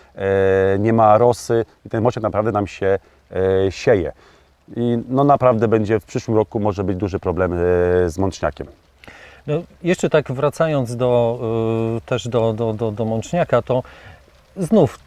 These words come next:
Speaker 2: ta mieszanka z siarką bardzo fajnie działa, uzupełniają się nie tylko przy okazji parcha, ale przy okazji właśnie mączniaka. Obydwa preparaty łącznie stosowane, dużo lepszy efekt, y, uzyskujemy.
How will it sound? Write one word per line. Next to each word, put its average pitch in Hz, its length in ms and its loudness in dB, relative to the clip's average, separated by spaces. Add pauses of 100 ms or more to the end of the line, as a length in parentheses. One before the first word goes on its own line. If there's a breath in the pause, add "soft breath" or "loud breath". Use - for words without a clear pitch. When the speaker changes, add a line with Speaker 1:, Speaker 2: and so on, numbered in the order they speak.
(220)
Speaker 2:
ta 147 140 2
mieszanka 180 560 0
z - 40 -18
siarką 180 580 0 (320 soft breath)
bardzo 156 340 0
fajnie 143 320 -2
działa, 135 300 0
uzupełniają 127 720 -4
się 117 200 -4
nie 135 120 -2
tylko 135 220 -4
przy - 200 -6
okazji 120 320 -4
parcha, 170 320 -4
ale 127 160 -2
przy - 180 -10
okazji 113 360 -6
właśnie 107 420 -6 (200 soft breath)
mączniaka. 131 680 0 (420 loud breath)
Obydwa 131 400 0
preparaty 117 540 0
łącznie 123 360 -2
stosowane, 113 500 -2
dużo 139 280 0
lepszy 117 320 -2
efekt, 110 420 -4
y, 107 280 -2
uzyskujemy. 98 680 -6